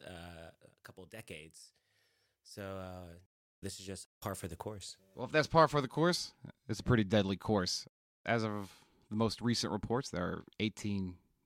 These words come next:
Speaker 2: dead, all in Montecito County. Um, almost fifty people are missing. Uh, more than twelve hundred active rescue personnel are in the vicinity. Um, it's, it's a,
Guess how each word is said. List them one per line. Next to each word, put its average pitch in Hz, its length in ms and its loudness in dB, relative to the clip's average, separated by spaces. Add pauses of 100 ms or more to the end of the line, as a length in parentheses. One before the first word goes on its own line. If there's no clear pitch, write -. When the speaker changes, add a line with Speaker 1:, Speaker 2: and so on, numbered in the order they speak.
(120)
Speaker 2:
dead, 98 280 -2 (100)
all 92 180 2
in 95 80 0
Montecito 95 800 0
County. 98 460 -4 (200)
Um, 87 380 -8 (880)
almost 95 300 -6
fifty - 220 -2
people 104 280 0
are 87 60 0
missing. 110 460 -2 (760)
Uh, 87 160 -6
more 92 180 -2
than 90 360 -2 (760)
twelve 107 260 4
hundred 104 380 2
active 101 380 2
rescue 101 400 2
personnel 101 640 0
are 92 320 -2 (100)
in 101 140 0
the 90 260 0
vicinity. 101 600 0 (720)
Um, 87 300 -2 (140)
it's, - 300 -2
it's - 180 2
a, 160 320 6